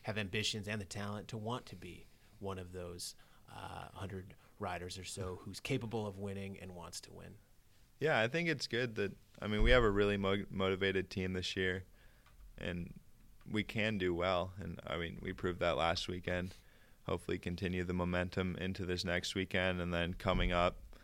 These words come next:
Speaker 2: the first years on the team are really good, and they'll be back here next year. And hopefully also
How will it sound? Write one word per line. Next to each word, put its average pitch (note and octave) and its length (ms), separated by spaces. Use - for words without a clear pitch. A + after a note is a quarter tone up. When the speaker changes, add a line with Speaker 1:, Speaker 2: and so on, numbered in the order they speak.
Speaker 2:
the F#2+ 80
first F#2 360
years F2+ 160
on F2+ 140
the F2 80
team F#2 240
are F2+ 80
really F2+ 240
good, F#2 280
and F2+ 80
they'll F#2 160
be F#2 120
back E2+ 320
here F2+ 180
next F2 340
year. F#2+ 280
And F#2 240
hopefully F#2 520
also F2+ 460